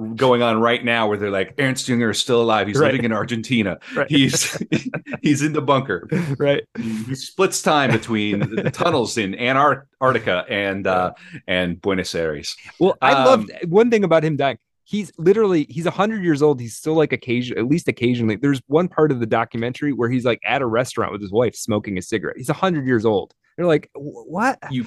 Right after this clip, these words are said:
Speaker 2: Like,
Speaker 1: can't kill me.
Speaker 2: No.
Speaker 1: You, you,
Speaker 2: And
Speaker 1: yeah.
Speaker 2: And you can't even, I couldn't even find out why he died.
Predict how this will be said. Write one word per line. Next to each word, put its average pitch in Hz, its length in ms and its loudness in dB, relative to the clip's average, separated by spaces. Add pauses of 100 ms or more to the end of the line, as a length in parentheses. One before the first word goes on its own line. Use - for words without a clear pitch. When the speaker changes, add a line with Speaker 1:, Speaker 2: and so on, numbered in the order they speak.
Speaker 2:
Like, 170 120 4
Speaker 1:
can't 120 300 -2
kill 110 280 2
me. 80 220 -8 (180)
Speaker 2:
No. 156 240 4
Speaker 1:
You, 104 80 -6 (120)
you, 104 120 -6
Speaker 2:
And 101 260 -2
Speaker 1:
yeah. 85 280 0 (260)
Speaker 2:
And 190 120 2
you 214 80 2
can't 254 240 2
even, 294 300 2
I 170 120 0
couldn't 285 200 0
even 190 180 2
find 180 240 0
out 170 140 0
why 110 300 0
he 151 200 -4
died. 113 440 -2